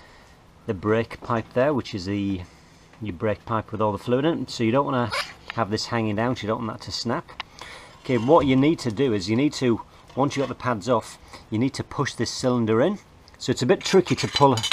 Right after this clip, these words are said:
push it in. So you can buy a specific tool to do it. Uh, I think they're probably,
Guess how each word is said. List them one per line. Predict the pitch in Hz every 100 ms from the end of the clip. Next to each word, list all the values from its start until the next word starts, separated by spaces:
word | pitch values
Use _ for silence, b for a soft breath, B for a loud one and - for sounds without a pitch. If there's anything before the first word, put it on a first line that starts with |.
| -
push | -
it | 131
in. | 120 92 B B B B B B B B
So | - 120
you | 127
can | 123 208 220 208
buy | 190
a | 170
specific | - - - - - 127 -
tool | - 151 190 214 - -
to | 123
do | 104 175
it. | 247 - - - - - - b b b b b -
Uh, | 123 110
I | 104
think | 110
they're | 98
probably, | - 110 104 101